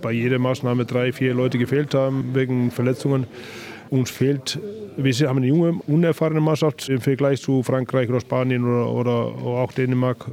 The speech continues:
und Schweden. Aber also wir brauchen unseren bestmöglichen Kader, um so eine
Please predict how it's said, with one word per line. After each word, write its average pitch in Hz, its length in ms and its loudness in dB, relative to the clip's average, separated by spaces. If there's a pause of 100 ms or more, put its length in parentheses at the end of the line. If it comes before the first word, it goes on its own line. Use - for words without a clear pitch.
(100)
und 131 400 -4
Schweden. 127 300 0 (520)
Aber 127 720 -2
also 127 280 0
wir 131 80 2
brauchen 127 420 -2 (140)
unseren 120 760 2
bestmöglichen 120 600 0
Kader, 117 400 -2
um 113 340 0
so 120 200 -4
eine 113 360 -2